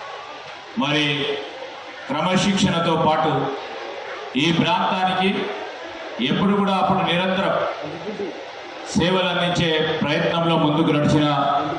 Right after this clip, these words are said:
గౌరవ పెద్దలు పోలీస్ హౌసింగ్ బోర్డు కార్పొరేషన్ చైర్మన్ గురునాథ్ రెడ్డి గారికి, మరి మా సోదరులు మీ అందరికీ కూడా అనునిత్యం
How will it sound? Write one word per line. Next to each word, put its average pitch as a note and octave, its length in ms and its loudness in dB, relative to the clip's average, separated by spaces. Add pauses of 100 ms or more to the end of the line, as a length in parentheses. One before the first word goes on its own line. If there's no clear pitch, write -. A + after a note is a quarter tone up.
(260)
గౌరవ D3 260 2 (140)
పెద్దలు E3 320 4 (500)
పోలీస్ D3+ 400 4
హౌసింగ్ C#3+ 340 4
బోర్డు C#3 220 4
కార్పొరేషన్ C3+ 560 2
చైర్మన్ B2+ 380 2
గురునాథ్ D3 380 2
రెడ్డి C#3+ 220 2
గారికి, D3 260 0 (1300)
మరి D#3 180 2 (520)
మా D3 80 2 (140)
సోదరులు F3 480 4 (600)
మీ C#3+ 80 6 (120)
అందరికీ F#3+ 420 4 (100)
కూడా F#3 160 4 (160)
అనునిత్యం F3 520 2